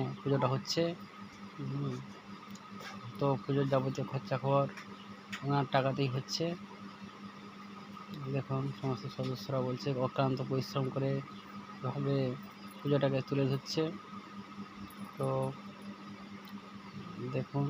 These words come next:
আজ তো নবমী, প্রায় কাল দশমী। এই ক্লাবটা, উম, নতুনভাবে, উম,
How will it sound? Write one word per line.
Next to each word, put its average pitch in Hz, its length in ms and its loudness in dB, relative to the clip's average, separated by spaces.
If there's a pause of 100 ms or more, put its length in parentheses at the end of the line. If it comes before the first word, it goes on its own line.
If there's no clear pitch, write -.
(180)
আজ 127 200 0
তো - 100 -2
নবমী, 131 440 6 (260)
প্রায় 127 300 6
কাল 127 180 2
দশমী। 131 340 2
এই 135 140 4 (260)
ক্লাবটা, 131 400 4 (920)
উম, 131 320 0
নতুনভাবে, 127 580 2 (1160)
উম, 131 840 -2